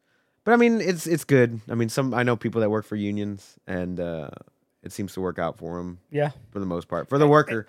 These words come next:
Speaker 1: management, not
Speaker 2: Not
Speaker 1: so
Speaker 2: so
Speaker 1: much.
Speaker 2: much.
Speaker 1: <laughs> Not so much.
Speaker 2: But the thing,
Speaker 1: You're
Speaker 2: and, and it's weird
Speaker 1: replaceable.
Speaker 2: 'cause I have a weird sense on unions. Like,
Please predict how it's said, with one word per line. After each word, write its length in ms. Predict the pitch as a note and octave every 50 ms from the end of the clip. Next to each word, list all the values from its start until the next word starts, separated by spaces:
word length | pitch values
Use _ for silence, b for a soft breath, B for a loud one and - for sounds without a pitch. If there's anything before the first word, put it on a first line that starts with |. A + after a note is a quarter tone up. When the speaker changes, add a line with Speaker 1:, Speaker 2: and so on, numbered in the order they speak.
| b b b -
Speaker 1:
management, 520 | C3 C#3+ D#3 E3+ D#3+ D#3+ E3+ E3 D3+ - _ _ _ _ _ _ _ G#2
not 100 | F#2+ D#3+
Speaker 2:
Not 160 | C#3+ C3+ G2
Speaker 1:
so 100 | D#3 D3+
Speaker 2:
so 20 |
Speaker 1:
much. 320 | C3 A#2+ A2+ - - - - - - -
Speaker 2:
much. 120 | B2+ A#2+
Speaker 1:
<laughs> 0 |
Not 300 | F3 F3+ F3 - - D#3+
so 80 | D3+ C#3 - -
much. 360 | C3 A#2+ - - G#2+ - -
Speaker 2:
But 80 | E3 D#3+
the 40 |
thing, 160 | D#3+ G3+ G#3+ G3
Speaker 1:
You're 260 | G3 G3 F#3+ F3+ F3
Speaker 2:
and, 80 | D#3 F3
and 120 | F3+ F#3
it's 140 | F#3 D#3 -
weird 240 | C3+ F#3+ G#3+ A3 G3+
Speaker 1:
replaceable. 40 | -
Speaker 2:
'cause 100 | F3 E3+
I 40 | F#3
have 100 | G3+ F#3+
a 40 | F#3
weird 460 | D3+ C3+ C#3+ D#3 F3 F3+ E3+ D3+ C3
sense 340 | - - E3 E3 E3 C#3+ -
on 300 | D#3 C#3+ C3 C3 B2+ A#2 _ -
unions. 460 | C3 C#3 D3+ D#3+ D#3 D3+ D3 C3 B2
Like, 240 | C#3 C3 C3 -